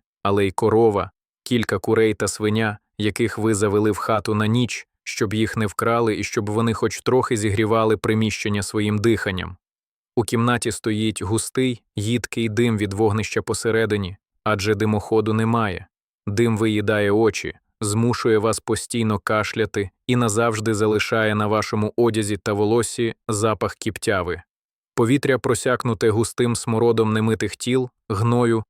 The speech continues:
прілої соломи та кислої капусти. Забудьте про душ.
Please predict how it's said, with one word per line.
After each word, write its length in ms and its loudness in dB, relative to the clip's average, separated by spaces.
прілої 400 2
соломи 480 0
та 140 -4
кислої 460 -2
капусти. 640 -6
Забудьте 600 0
про 220 0
душ. 440 -4